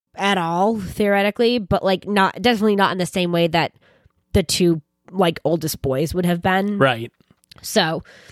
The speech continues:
Speaker 1: um, the girls were probably <laughs> safer in general. Maybe the one time it was better to be a girl.
Speaker 2: Mm-hmm.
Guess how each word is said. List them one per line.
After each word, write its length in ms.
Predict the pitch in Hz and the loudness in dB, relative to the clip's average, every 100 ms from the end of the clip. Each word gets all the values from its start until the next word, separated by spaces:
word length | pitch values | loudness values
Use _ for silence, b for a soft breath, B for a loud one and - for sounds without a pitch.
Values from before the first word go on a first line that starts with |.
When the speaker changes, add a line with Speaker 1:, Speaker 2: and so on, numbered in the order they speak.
| B B - | B B -2
Speaker 1:
um, 320 | 214 170 170 | 0 0 -2
the 100 | 240 | -2
girls 300 | 202 208 196 | 2 2 0
were 140 | 190 | -2
probably 440 | 180 202 202 226 233 | 0 2 4 4 2
<laughs> 20 | |
safer 340 | - 220 185 | 0 -2 -2
in 140 | 190 185 | -6 -4
general. 260 | 180 180 | -4 -4
Maybe 480 | 202 294 330 415 494 | -4 -4 2 2 4
the 80 | 440 | 0
one 240 | 330 302 320 | -2 -2 -2
time 240 | 220 202 | -4 -4
it 80 | 185 | -4
was 140 | 185 | -4
better 240 | 214 190 196 | -2 0 -2
to 80 | |
be 200 | 208 226 | -6 -4
a 40 | 240 | -4
girl. 240 | - 294 | 0 0
Speaker 2:
Mm-hmm. 760 | - 415 - 480 539 214 523 | 2 0 0 2 2 4 2